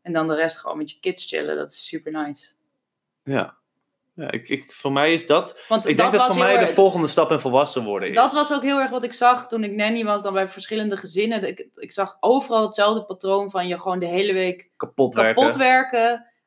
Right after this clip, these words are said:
Speaker 1: En dan m-, moe zijn en dan met je kinderen zitten. En, en dat is het.
Speaker 2: Ja.
Speaker 1: En dat wil ik echt niet.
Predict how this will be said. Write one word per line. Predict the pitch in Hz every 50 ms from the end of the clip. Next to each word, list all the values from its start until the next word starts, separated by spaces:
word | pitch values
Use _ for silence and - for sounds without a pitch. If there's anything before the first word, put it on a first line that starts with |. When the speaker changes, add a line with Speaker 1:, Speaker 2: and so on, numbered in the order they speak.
| _
Speaker 1:
En | - - 196
dan | 190 185 185 185 185 - - _
m-, | - 208 202 -
moe | - 214 220 269 285 285
zijn | 240 254 233 220 220 220 220 -
en | 196 202
dan | 196 196
met | 202 190 190
je | - -
kinderen | - 233 240 254 262 240 233 226
zitten. | 196 190 214 208 208 202 196 190 196 190 190 _ _ _ _ _ _
En, | - 190 185 180 180 185 - - _ _ _ _ _ _ _ _ _ _ _
en | - 196 190 165
dat | 190 220 269 254 - -
is | - 269 302 - -
het. | 165 156 156 - - - - _ _ _ _ _ _ _ _ _ _ _ _
Speaker 2:
Ja. | - 127 110 98 87
Speaker 1:
En | 202 208
dat | 208 254 - - 233 - 208
wil | 185 214 247 294
ik | 320 - -
echt | - 247 247 -
niet. | - 196 175 160 160 - -